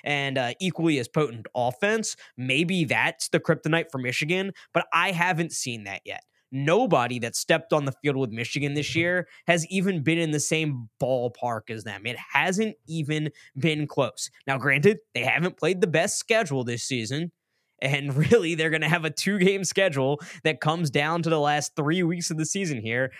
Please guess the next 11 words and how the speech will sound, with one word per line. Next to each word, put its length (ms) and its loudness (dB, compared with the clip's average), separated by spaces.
with 220 0
at 280 2
Penn 280 0
State, 440 0
their 200 4
first 340 0
real 580 2
game 360 2
of 180 0
the 80 0
season, 600 -4